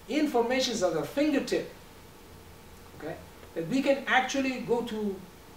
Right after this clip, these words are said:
Google, for example, and Google some subject, like all of these stuff that I told you, okay, these tables and stuff, you can actually get them from, from, uh, uh, all these Wikipedia or, or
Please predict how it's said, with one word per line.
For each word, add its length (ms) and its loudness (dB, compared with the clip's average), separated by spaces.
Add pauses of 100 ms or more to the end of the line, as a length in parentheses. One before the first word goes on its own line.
Google, 280 4
for 160 0
example, 340 -6
and 100 -2
Google 300 4
some 220 -2
subject, 440 -2
like 240 0
all 240 0
of 80 -2
these 200 -2
stuff 180 2
that 140 -2
I 100 0
told 320 -4
you, 200 -12
okay, 220 -10
these 220 -8 (220)
tables 260 -2
and 80 -6
stuff, 260 -4
you 120 -2
can 240 -6
actually 340 -2 (140)
get 180 0
them 160 -4
from, 300 -6 (920)
from, 240 -4
uh, 60 -4
uh, 140 -8 (840)
all 200 0
these 260 -6 (180)
Wikipedia 600 -4
or, 260 -2
or 800 -14